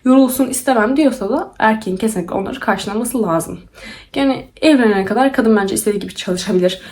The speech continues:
Ki bence faturalarını ödemek zorunda değil. Ama aynı evi paylaşıyorlarsa, e, aynı sevgililik döneminde aynı evi paylaşıyorlarsa tabii ki de ödeyebilir. Eğer erkeğin durumu daha iyiyse ve erkek de bunu kabulleniyorsa, hani "Ben öderim."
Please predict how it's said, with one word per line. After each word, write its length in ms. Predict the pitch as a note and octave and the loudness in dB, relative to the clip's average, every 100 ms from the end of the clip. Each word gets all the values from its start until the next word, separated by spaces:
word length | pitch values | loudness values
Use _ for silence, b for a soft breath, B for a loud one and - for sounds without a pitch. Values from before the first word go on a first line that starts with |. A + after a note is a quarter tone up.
| B B B | B B B
Ki 120 | - A3 | -2 2
bence 220 | G#3+ A3 | 2 0
faturalarını 500 | G#3+ G#3+ F#3+ F#3+ F#3+ - | -4 -2 0 0 -2 0
ödemek 320 | F#3+ F3+ F3+ | 2 2 0
zorunda 380 | - F3+ E3+ E3 | 0 0 0 0
değil. 400 | F#3 F3+ F3 - - | 2 2 0 -8 -14
Ama 280 | - C4 B3 | -4 -2 2
aynı 240 | C4+ C4 A#3+ | 2 2 2
evi 240 | A3+ A3+ | 2 2
paylaşıyorlarsa, 960 | - F#3+ F#3 F#3 F#3 E3+ D#3+ - - - B B B B | 0 2 2 2 -2 0 -2 -4 -12 -14 B B B B
e, 280 | G3+ F#3 F3+ - | -2 0 0 0
aynı 420 | C4 C4 B3+ B3 | 2 2 0 -4
sevgililik 500 | - B3 A3+ A3+ A3 | 0 2 2 0 2
döneminde 300 | A3 G#3 G#3 | 2 2 0
aynı 280 | G#3+ A3+ A3 | 2 4 4
evi 200 | G#3 A3 | 2 -2
paylaşıyorlarsa 880 | - F#3 F3+ F#3 F#3+ F3 E3 - A3 | 0 0 0 -2 -2 -2 -4 -8 -2
tabii 180 | D4+ C4+ | -2 0
ki 120 | A3+ | -2
de 60 | |
ödeyebilir. 680 | - D4 C#4 C4 A3+ - - - | 0 2 4 4 0 -6 -14 -10
Eğer 160 | - G#3+ | 0 2
erkeğin 420 | F#3+ G3 G3 A3 | 2 0 4 4
durumu 240 | F#3+ F#3 G3+ | 4 0 0
daha 180 | F#3 | -2
iyiyse 260 | F#3+ E3+ G3+ | -2 0 2
ve 40 | |
erkek 360 | A3 G3 G#3 A3 | 0 0 -2 0
de 80 | G3+ | 0
bunu 140 | G3+ | 0
kabulleniyorsa, 600 | A3 F3+ F3+ F#3 G3 F#3+ | 0 0 0 2 0 0
hani 120 | F3+ | -2
"Ben 220 | F3+ G3+ F3+ | 0 0 0
öderim." 420 | G3+ F#3 E3+ | 0 -2 -4